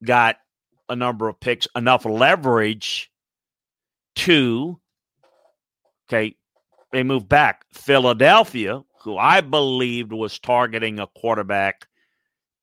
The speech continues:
and it was, you know, again, Lawrence, presumption, he's gone, like Lawrence, and I do think, um,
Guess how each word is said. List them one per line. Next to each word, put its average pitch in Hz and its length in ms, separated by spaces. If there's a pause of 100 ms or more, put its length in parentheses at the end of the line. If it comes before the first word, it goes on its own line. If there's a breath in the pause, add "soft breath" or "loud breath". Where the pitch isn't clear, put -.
(120)
and 117 340
it 110 220
was, 101 440
you 110 120
know, 95 200
again, 104 480
Lawrence, 120 640 (340)
presumption, 117 500
he's 131 180
gone, 117 420 (420)
like 101 300
Lawrence, 120 360
and 104 100
I 101 60
do 113 180
think, 107 280 (720)
um, 98 440